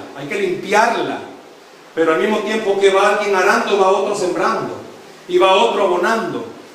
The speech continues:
No puedo arar ahorita y mañana sembrar. Tengo que hacerlo todo en el mismo momento.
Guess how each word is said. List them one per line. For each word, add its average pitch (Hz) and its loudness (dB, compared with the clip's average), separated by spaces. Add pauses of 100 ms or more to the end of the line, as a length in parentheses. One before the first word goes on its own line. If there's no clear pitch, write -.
No 220 2
puedo 233 4
arar 208 2
ahorita 247 0
y 208 -4
mañana 220 2
sembrar. 185 -2 (260)
Tengo 240 4
que 226 0
hacerlo 233 0
todo 277 4
en - -4
el 180 -4
mismo 233 0
momento. 196 -4